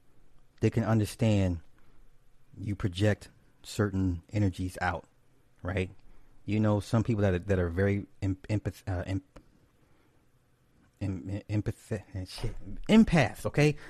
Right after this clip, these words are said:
A lot of empathic people can pick up on shit like that, right? So,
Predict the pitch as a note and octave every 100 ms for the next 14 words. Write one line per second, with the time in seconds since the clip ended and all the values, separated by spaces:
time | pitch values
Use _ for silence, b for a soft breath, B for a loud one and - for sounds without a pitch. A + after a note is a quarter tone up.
0 | - C#3+ F3 - E3 - E3 D#3+ - -
1 | D#3+ A#2+ - - D#3+ - C#3 A2+ G2 -
2 | F#2+ F2+ - E2+ E2 F#2+ B2 - B B
3 | - - C#3 C3